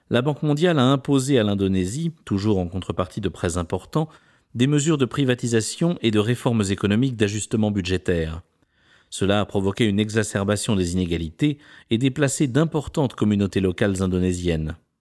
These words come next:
En finançant sous condition le régime autoritaire de Suharto,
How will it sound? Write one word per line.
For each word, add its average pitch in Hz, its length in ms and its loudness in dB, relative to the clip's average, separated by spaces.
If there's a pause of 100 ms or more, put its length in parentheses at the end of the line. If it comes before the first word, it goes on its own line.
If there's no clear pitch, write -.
(720)
En 101 80 0
finançant 113 560 0
sous - 180 -8
condition 101 720 -2
le 87 100 2
régime 87 340 0
autoritaire 87 540 -2
de 85 80 -2
Suharto, 131 600 -2